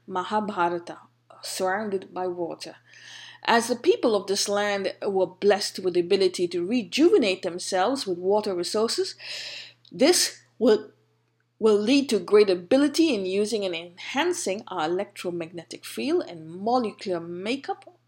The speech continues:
to its maximum, thus producing the best results and ultimate outcome, or should I say the golden outcome. In ancient times, we were known as Swarna Bhumi.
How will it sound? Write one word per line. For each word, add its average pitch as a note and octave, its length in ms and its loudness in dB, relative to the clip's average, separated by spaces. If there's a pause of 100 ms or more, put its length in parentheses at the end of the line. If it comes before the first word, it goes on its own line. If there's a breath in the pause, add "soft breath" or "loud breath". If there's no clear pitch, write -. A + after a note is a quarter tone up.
(180)
to F#3 160 -6
its F3+ 180 -8
maximum, D#3+ 540 -12 (400 loud breath)
thus G#3 220 0
producing B3 480 -2
the B3 80 2
best C4 340 -2
results D3 580 -4
and D#3+ 220 -14
ultimate F3+ 640 -8
outcome, F3+ 540 -8 (120)
or - 140 -10
should - 180 -10
I - 140 -18
say E3 320 -14
the F3 80 -10
golden F3 580 -6 (200)
outcome. - 460 -16 (580 loud breath)
In F#3+ 180 -6
ancient F#3+ 460 -2
times, F#3 400 -4
we F#3 80 -12
were F#3 100 -4
known F#3 300 -4
as G#3 200 -6
Swarna B3+ 400 -2
Bhumi. C#3 360 -8